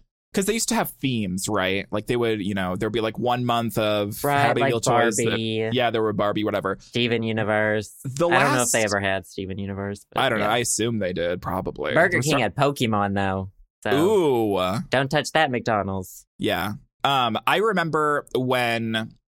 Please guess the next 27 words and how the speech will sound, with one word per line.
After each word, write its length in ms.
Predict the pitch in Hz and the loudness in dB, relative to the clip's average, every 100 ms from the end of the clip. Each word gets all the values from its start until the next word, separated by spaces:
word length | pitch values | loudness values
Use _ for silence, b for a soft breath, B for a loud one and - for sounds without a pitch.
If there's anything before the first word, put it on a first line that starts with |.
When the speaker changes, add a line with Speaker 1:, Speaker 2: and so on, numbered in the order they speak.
| - | -4
Speaker 1:
they 100 | 170 | -2
probably 220 | 262 254 | 0 0
did 120 | 180 | 0
this 120 | 143 - | -2 -2
a 60 | |
couple 260 | - 110 117 | -4 -4 -2
times, 320 | 139 131 131 | 0 0 -2
but 120 | 143 - | -2 -2
I 100 | 143 | -2
think 180 | 208 | -2
the 100 | 190 | -2
last 500 | 120 113 113 131 - - | -2 2 2 2 -2 0
time 220 | 127 120 | 0 2
I 100 | 110 | 0
had 180 | 117 110 | 0 0
a 60 | |
Happy 300 | 113 107 101 | 2 0 0
Meal 420 | 92 82 80 95 - _ _ _ | -2 -4 -4 -6 -10 _ _ _
was 300 | - 113 104 | -4 -2 -2
when 200 | 117 117 113 | -2 0 0
they 160 | 113 | 0
had, 640 | 113 110 107 101 95 98 - _ _ _ - | 0 0 2 2 0 -2 -6 _ _ _ -6
um, 340 | 113 92 90 - | -4 -2 -4 -6
it 80 | 110 | -4
was, 220 | 113 113 | -2 -2
like, 180 | 107 104 | -4 -4
Neopets, 1120 | 107 113 120 104 95 95 73 - - - | -4 0 0 -2 -2 -4 -4 -4 -4 -4